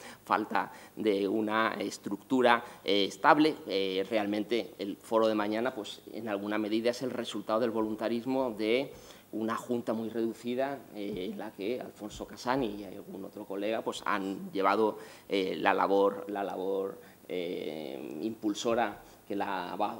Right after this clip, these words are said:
que lo va a hacer, que lo va a hacer posible, ¿no? Y que, y de una forma absolutamente anónima, ¿no?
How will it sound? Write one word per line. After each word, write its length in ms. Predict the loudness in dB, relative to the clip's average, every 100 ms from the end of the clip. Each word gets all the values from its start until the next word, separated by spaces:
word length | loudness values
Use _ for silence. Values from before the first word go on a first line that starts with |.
| -4
que 60 | 0
lo 80 |
va 80 | 2
a 20 | 2
hacer, 320 | 0 -2 -2
que 120 | 0
lo 60 | 0
va 80 |
a 20 | 0
hacer 140 | -4
posible, 480 | -4 6 6 8 4
¿no? 180 | 2 2
Y 80 |
que, 140 | 4 4
y 160 | 4
de 80 | 4
una 120 | 6
forma 260 | 6 6 6
absolutamente 840 | 4 0 2 2 2 -2 0 0 2
anónima, 600 | 2 4 4 2 -4 -10 -6
¿no? 200 | -6